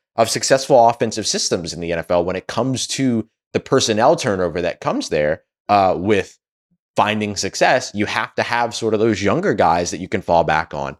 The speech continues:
uh, as well. So I like the fact that they built sort of synergy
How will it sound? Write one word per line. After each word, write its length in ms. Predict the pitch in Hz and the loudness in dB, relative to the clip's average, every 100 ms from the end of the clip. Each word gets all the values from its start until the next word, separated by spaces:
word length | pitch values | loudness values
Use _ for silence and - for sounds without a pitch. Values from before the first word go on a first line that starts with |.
| _ _ _ - | _ _ _ 0
uh, 240 | 82 76 - | 0 0 -2
as 200 | 76 85 | -4 0
well. 300 | 98 58 _ _ - | 0 0 _ _ 2
So 360 | 160 156 120 _ _ _ _ _ _ _ _ | 6 6 2 _ _ _ _ _ _ _ _
I 60 | 117 | 0
like 180 | 139 165 | 2 2
the 60 | |
fact 180 | 170 160 | 0 0
that 80 | 156 | 0
they 120 | 131 | 0
built 400 | 107 104 120 120 | 2 4 4 4
sort 180 | - 107 | 0 0
of 60 | 95 | 0
synergy 760 | - 120 107 101 90 82 92 | 0 2 2 2 -2 -2 -6